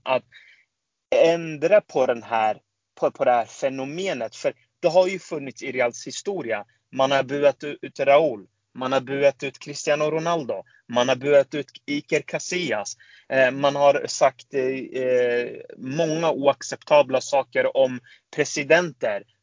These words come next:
eh, som har vikt och ägt sina liv åt Real Madrid. Jag tror att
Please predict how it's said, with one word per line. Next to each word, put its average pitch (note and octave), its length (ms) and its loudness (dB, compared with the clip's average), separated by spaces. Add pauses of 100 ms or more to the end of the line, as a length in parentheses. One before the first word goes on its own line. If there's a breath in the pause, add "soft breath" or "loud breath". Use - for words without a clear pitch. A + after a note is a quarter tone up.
(120)
eh, B2 180 2
som C3+ 220 -6
har C3 160 -2
vikt C3 540 -8
och B2+ 300 -6
ägt C3+ 280 0
sina B2+ 220 -4
liv B2+ 320 -4
åt A#2+ 180 -10
Real B2+ 280 0
Madrid. B2+ 520 -6 (400 soft breath)
Jag E3+ 280 4
tror D3+ 280 2
att B2 140 8